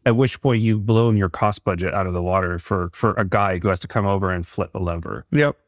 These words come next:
Speaker 1: So that's one option. The other option, of course.
Speaker 2: What I ended up finding, and, like, what our product decisions were at Starsky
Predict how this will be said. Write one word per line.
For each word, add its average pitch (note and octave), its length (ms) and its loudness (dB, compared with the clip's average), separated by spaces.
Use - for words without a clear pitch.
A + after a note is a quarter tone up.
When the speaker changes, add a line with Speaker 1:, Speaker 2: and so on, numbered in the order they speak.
Speaker 1:
So G2 340 -2
that's C#3 200 -2
one B2+ 180 2
option. G2 300 -2
The A2+ 100 2
other C#3 160 -2
option, A#2 320 -2
of F2+ 100 -6
course. F2 460 -6
Speaker 2:
What E3+ 120 2
I A3 140 2
ended F#3 220 2
up D#3+ 120 0
finding, C#3+ 600 2
and, C#3+ 160 2
like, C#3 220 2
what C#3+ 200 2
our C#3+ 120 0
product G3 400 -2
decisions B2+ 460 0
were A#2 340 -2
at A2+ 120 -2
Starsky B2 640 0